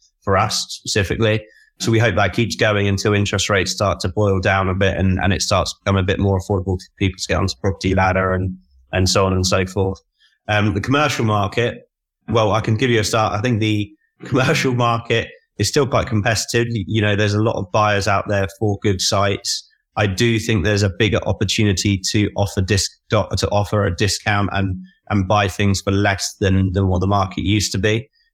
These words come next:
Ben and I have sold multiple sites in auctions over the last few years where we haven't done a lot with them. We might have got planning consent or even just drawn up a C G I and they've flown off the shelf. I don't think you'd have that same response in the market now,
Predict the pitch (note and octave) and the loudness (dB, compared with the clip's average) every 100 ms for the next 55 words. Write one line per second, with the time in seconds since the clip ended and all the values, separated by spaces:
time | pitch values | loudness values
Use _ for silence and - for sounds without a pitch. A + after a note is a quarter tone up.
0 | - A2 G#2 G#2 G2 F#2 - G2+ G2+ G#2 | -2 0 2 2 0 0 0 0 2 2
1 | G#2+ - - G2+ - G#2+ G2+ - - - | 0 -4 -4 -4 0 0 2 0 -6 -4
2 | G#2+ G#2 G#2 - G#2 F#2+ F#2 F#2+ G2 G2 | 0 0 0 -2 0 2 2 2 2 2
3 | G2 - - F#2+ G2 G2 F#2 F#2 G2+ F#2+ | 0 0 0 2 2 2 2 0 0 2
4 | F#2 F#2+ G2+ G#2 F#2+ G2+ F#2+ F#2+ E2+ G2+ | 0 -4 -2 -2 2 2 2 0 0 0
5 | F2+ G2 G2 G2 G2 F#2+ - - - - | 0 0 0 0 -2 -4 -10 -16 -20 -6
6 | G#2 G2 F#2+ - - G#2 G2 G2+ G#2 G2+ | -2 0 -2 -4 -2 0 0 2 2 2
7 | F#2+ G2 - G#2+ F#2+ F#2 G2 G#2 F#2 G#2+ | 2 0 0 0 0 -2 -2 0 2 2
8 | G2+ F#2+ F#2+ - - - - G#2+ G2+ - | 2 2 -2 -8 -20 -18 -2 2 2 0
9 | A#2+ A2 G#2+ G2 G2 F#2 G2 F#2+ G#2 F#2+ | 2 2 2 0 -2 0 0 0 -2 0
10 | G#2+ F2 G2+ F#2+ G2 G2+ - F#2+ - G#2 | 0 2 0 0 0 -2 -4 -4 -2 0
11 | G2 F#2 - G2+ F#2 F#2+ F#2+ G2 F#2+ - | 2 0 0 0 2 2 0 0 -2 -8
12 | - G2 G2+ A2+ | -8 -6 -6 -8